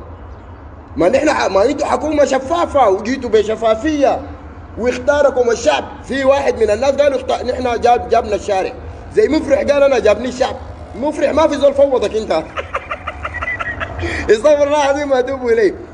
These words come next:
جبناك نحن ميتين. مفرح نحن جبناك،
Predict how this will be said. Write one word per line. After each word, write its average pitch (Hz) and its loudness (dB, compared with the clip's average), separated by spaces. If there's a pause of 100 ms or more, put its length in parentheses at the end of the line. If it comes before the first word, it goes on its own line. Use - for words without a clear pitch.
(180)
جبناك 285 0
نحن 330 2
ميتين. 294 2 (1120)
مفرح 262 -2
نحن 269 2
جبناك، 262 0